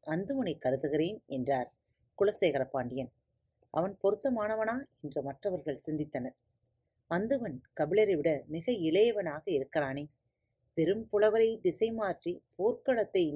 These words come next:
நாம் நினைக்கும் இடத்தில் அமைக்கும் ஆற்றல் கொண்டவனா?" எனக் கேட்டான் செங்கனச்சோழன். "அவன் பெருங்கணியரின் திசைவேளருக்கு மாணவன். எனவே அவன் பால் கபிலருக்கு பெரும் மரியாதை உண்டு. அவனது கணிப்பு பல நேரங்களில் ஆசானை போல் உள்ளது என்று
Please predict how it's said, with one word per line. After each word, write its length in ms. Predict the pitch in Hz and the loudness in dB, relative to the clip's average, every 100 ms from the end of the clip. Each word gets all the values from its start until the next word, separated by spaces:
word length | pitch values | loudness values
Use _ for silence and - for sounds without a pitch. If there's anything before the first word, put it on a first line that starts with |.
| 139 | -4
நாம் 300 | 139 151 240 | -4 -4 -2
நினைக்கும் 420 | 269 254 269 - 247 | 2 2 0 -2 -2
இடத்தில் 300 | 220 214 214 | -2 0 0
அமைக்கும் 420 | 180 180 - 170 | 0 -2 -4 -4
ஆற்றல் 420 | 151 - 180 165 | -4 -2 -4 -2
கொண்டவனா?" 400 | 156 151 156 156 180 _ _ _ _ _ - | 0 2 2 0 -8 _ _ _ _ _ -8
எனக் 260 | 127 110 | -8 -6
கேட்டான் 480 | - 175 175 180 156 151 | -2 -2 0 -2 -2 -8
செங்கனச்சோழன். 800 | - 139 135 131 131 - 135 123 _ _ _ _ _ _ _ _ _ | -6 -6 -4 -4 -6 -4 -4 -4 _ _ _ _ _ _ _ _ _
"அவன் 280 | - 233 277 160 - _ _ | 0 2 2 -2 -8 _ _
பெருங்கணியரின் 800 | 196 240 311 302 277 254 247 240 233 | 2 2 2 2 2 2 2 -2 -4
திசைவேளருக்கு 760 | 175 - 240 220 196 180 - | -2 0 2 2 2 0 -2
மாணவன். 400 | 139 127 131 127 - _ _ _ _ - | -4 -2 -2 -6 -10 _ _ _ _ -4
எனவே 300 | 143 147 190 139 _ _ _ - | -2 2 0 -2 _ _ _ -2
அவன் 300 | 151 160 180 170 | 2 4 2 0
பால் 280 | - 185 | -2 -2
கபிலருக்கு 540 | - 160 160 160 151 160 151 | 2 2 4 2 0 -2 -2
பெரும் 280 | - 175 254 | -2 0 0
மரியாதை 480 | 208 135 143 131 135 | -2 2 2 2 0
உண்டு. 260 | 127 127 147 _ _ _ _ _ _ | -2 -4 -6 _ _ _ _ _ _
அவனது 380 | 151 202 285 302 294 | 0 2 2 2 0
கணிப்பு 360 | 226 247 247 254 | 0 0 0 -2
பல 240 | - 151 170 | 2 2 2
நேரங்களில் 520 | 202 233 254 254 185 | 0 0 0 0 0
ஆசானை 460 | 139 170 - 196 | 0 -2 -2 -4
போல் 220 | 254 170 165 | -2 -2 -2
உள்ளது 340 | 151 175 226 | 2 0 0
என்று 240 | 170 135 | -2 -2